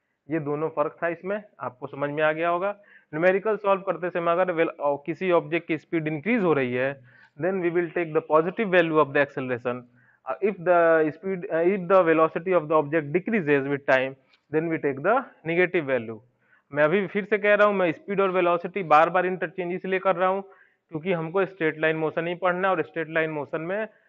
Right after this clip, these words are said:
मैक्सिमम केसेस में स्पीड और वेलोसिटी सेम है, ठीक है? लेकिन एक्चुअल में दोनों सेम नहीं होते हैं, ये आप तो जानते ही हो, एक, एक स्केलर है, एक वेक्टर है, ठीक है? तो अब इसके बाद जो पढ़ते हैं हम लोग, तो ये आपको समझ में आ चुका होगा।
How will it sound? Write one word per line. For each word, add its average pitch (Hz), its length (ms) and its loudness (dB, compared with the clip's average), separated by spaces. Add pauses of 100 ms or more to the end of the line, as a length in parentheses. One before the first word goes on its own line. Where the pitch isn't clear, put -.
(160)
मैक्सिमम 220 440 0
केसेस 190 360 0
में 202 140 0
स्पीड 165 320 -4
और 156 100 2
वेलोसिटी 147 520 -2
सेम 151 320 -4
है, 127 180 -4 (380)
ठीक 156 140 -6
है? 220 140 4 (460)
लेकिन 151 280 -2
एक्चुअल 170 320 -2
में 175 140 -2
दोनों 156 220 -2
सेम 151 180 -4
नहीं 180 200 -2
होते 170 260 -2
हैं, 160 80 -2
ये 143 120 -2
आप 127 180 2
तो 139 60 -8
जानते 165 300 2
ही 202 80 -2
हो, 190 340 -2
एक, 147 160 -6
एक 147 320 -8
स्केलर 180 360 2
है, 185 80 6
एक 165 80 -4
वेक्टर 175 360 -2
है, 190 80 0 (920)
ठीक 170 160 -6
है? 185 120 2 (800)
तो 220 120 8
अब 202 320 4
इसके 202 240 -4
बाद 175 280 8 (140)
जो 202 80 -6
पढ़ते 185 300 -4
हैं 175 60 4
हम 151 80 -4
लोग, 196 240 -2 (380)
तो 151 40 0
ये 165 160 6
आपको 185 260 8
समझ 190 200 2
में 190 140 2
आ 185 140 8
चुका 190 260 -4
होगा। 196 320 2